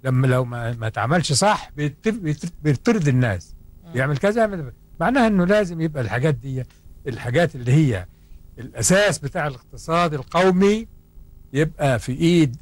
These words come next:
Speaker 1: القطاع الخاص، الحكومة تبص عليه وتديله القوانين وتهيئه وتعمل كذا وتسهل له المأمورية.
Speaker 2: وت-،
Speaker 1: بس
Speaker 2: وتراقبه، وتراقبه، تمونيتور
Speaker 1: آه.
Speaker 2: يعني.
Speaker 1: و-، و-، يعني تديله الق-،
Speaker 2: مم.
Speaker 1: تعمل قانون وتعمل كذا، تعمل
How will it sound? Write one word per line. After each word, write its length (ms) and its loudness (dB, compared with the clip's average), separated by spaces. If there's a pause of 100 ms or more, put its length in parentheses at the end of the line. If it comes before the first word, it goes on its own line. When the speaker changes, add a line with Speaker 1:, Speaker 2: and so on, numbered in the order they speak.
Speaker 1:
القطاع 560 -4
الخاص، 760 -2 (600)
الحكومة 640 0
تبص 360 -4
عليه 320 0
وتديله 480 0
القوانين 720 0
وتهيئه 500 -2
وتعمل 500 0
كذا 300 0
وتسهل 1000 -2
له 60 2
المأمورية. 800 0 (420)
Speaker 2:
وت-، 120 -4
Speaker 1:
بس 260 0 (180)
Speaker 2:
وتراقبه، 880 -2 (160)
وتراقبه، 500 -2
تمونيتور 460 -2
Speaker 1:
آه. 80 -6
Speaker 2:
يعني. 220 -2
Speaker 1:
و-، 400 2
و-، 40 -2
يعني 220 2
تديله 300 -4
الق-، 120 -2
Speaker 2:
مم. 220 0
Speaker 1:
تعمل 240 0
قانون 420 0
وتعمل 300 0
كذا، 220 -2
تعمل 340 -2